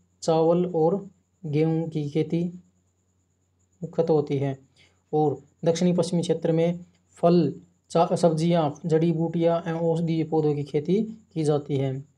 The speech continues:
नेक्स्ट क्वेश्चन है, हरियाणा का पुरातनतम नाम, हरियाणा नाम के उद्भव डैश में पाया जाता है? तो जो इसका सही आंसर होगा, वो है चाहमान। ये काफ़ी इंपॉर्टेंट क्वेश्चन है। नेक्स्ट क्वेश्चन है हमारा, किस वर्ष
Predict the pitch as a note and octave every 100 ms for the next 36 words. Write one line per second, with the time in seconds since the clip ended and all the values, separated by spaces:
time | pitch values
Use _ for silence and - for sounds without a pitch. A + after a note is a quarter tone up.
0 | - D#3+ E3 - D#3 E3 D3 D3+ E3+ -
1 | _ _ _ D3+ C#3+ D#3 E3+ F3 E3+ D#3+
2 | E3+ - _ _ E3 F3 F3 F3 F3 E3+
3 | E3 E3 D3+ C3+ C3 _ _ _ - E3+
4 | E3 F3 F3+ F3 E3 E3 E3 D#3+ D#3+ E3
5 | E3+ F3 D#3+ D3+ D3+ D#3+ E3+ E3 D#3+ D#3+
6 | D#3 D3+ D3 D3 D3 C#3 C#3 C3+ _ _
7 | - D3 D#3 D3+ E3 E3 D#3 E3 E3 E3
8 | D3+ D#3 E3 - _ - D#3+ D3 D#3+ D#3+
9 | D3+ D#3 D#3 D3 C3+ - _ - D3 E3
10 | D#3+ E3+ F3 E3+ E3 D#3+ D#3+ E3 D#3+ D#3+
11 | - D#3 D3+ E3+ - _ _ _ _ _
12 | - D#3+ E3 - D#3+ F3 D#3+ D3+ D3+ D#3
13 | F3 - _ _ _ _ _ F3+ F#3+ -
14 | E3+ F3 -